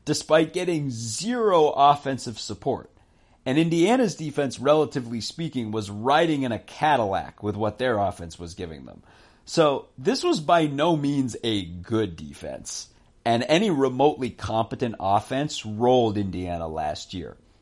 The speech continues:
So, up front, Indiana has some quality beef, uh, with tackles Jerome Johnson and DeMarcus Elliott,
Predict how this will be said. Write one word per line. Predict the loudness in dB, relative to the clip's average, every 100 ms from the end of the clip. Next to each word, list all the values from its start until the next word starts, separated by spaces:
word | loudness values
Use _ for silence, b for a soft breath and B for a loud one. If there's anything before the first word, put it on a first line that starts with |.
| _ _ _ _ _ _ _ _ -10
So, | 2 6 6 4 _ b b b 4
up | 4 4
front, | -2 0 0 -4 -6
Indiana | -6 -2 -2 -2
has | -2 0 0 0
some | -4
quality | -6 0 4 4 4 -2
beef, | -4 -6 -6 -10 -14 _ -2
uh, | 0 0
with | -2 -6 0
tackles | 2 2 0 -4
Jerome | 0 2 2 0
Johnson | -2 -2 -2 -6
and | -6 -6
DeMarcus | -2 0 0 -4 -6 2
Elliott, | 2 2 -4